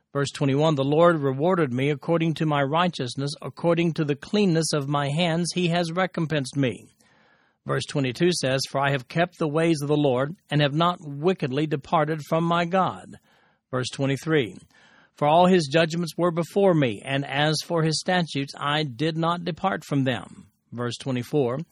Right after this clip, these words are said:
"I was also blameless before him, and I kept myself from my iniquity." And finally, verse twenty-five, "Therefore the Lord has recompensed me according to my righteousness,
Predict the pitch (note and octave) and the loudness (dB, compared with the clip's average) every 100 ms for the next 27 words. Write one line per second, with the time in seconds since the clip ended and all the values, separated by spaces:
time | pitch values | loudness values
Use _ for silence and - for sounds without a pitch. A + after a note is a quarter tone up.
0 | _ _ _ _ - D#3 E3 D3+ E3 F3 | _ _ _ _ -2 2 4 2 2 4
1 | F#3 - F3+ C#3+ C#3+ F3+ G3 D#3+ - C3 | 4 2 -2 0 2 2 2 0 -2 -8
2 | A#2+ C3+ A#2+ A#2+ C#3+ - D#3 C#3+ C3+ - | -6 -6 -4 -2 -4 -4 -2 -2 -2 -2
3 | G#3 G#3 D3 B2+ B2 C3 D3 D#3 - D#3 | -2 -2 -4 -4 -2 -2 -4 -4 -4 -2
4 | E3 D3 D#3+ - F#3 G3+ - D#3+ D3 G2 | 0 -2 -2 -2 0 0 -2 -4 -2 -6
5 | _ _ _ _ - F3 D3+ F3+ C#3+ D3+ | _ _ _ _ -6 -4 -2 0 0 -2
6 | C#3+ C#3 - D3+ C3+ B2+ C#3 B2 C#3 C3 | -2 -4 -4 -4 -4 -2 -4 -2 -4 0
7 | D3+ D3 - C#3 C#3 C3+ C3 C#3+ C#3+ C3 | 0 -2 -2 -2 -2 -2 0 0 0 -4
8 | A#2 A#2+ C#3+ C#3+ E3+ D#3 F3 E3+ F#3 D#3 | -6 -4 -4 -2 -4 -2 -4 -2 -2 0
9 | D3+ C#3+ - G3 D3+ D3+ E3+ E3+ E3+ F#3 | -2 -6 -2 0 0 -2 -2 0 0 2
10 | F#3 E3 B2+ A#2+ F2+ | 0 0 -6 -10 -12